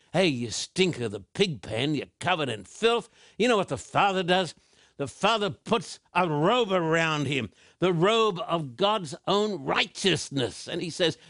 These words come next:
"Come home, my boy." He puts a ring on his finger. Imagine that. He puts sandals on his feet,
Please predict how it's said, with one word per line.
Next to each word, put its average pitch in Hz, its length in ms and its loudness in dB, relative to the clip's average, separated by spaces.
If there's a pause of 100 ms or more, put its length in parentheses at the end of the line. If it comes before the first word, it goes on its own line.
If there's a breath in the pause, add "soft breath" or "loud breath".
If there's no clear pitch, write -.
"Come 220 240 -2
home, 269 400 0
my 190 320 2
boy." 127 680 -4 (240 soft breath)
He - 80 -20
puts 202 200 2
a 190 100 4
ring 220 280 4
on 254 180 2
his 175 160 0
finger. 139 400 0
Imagine 160 400 -2
that. 180 320 -6 (580 soft breath)
He 202 80 2
puts 175 220 2
sandals 240 520 2
on 233 140 2
his 226 180 -2
feet, 196 280 0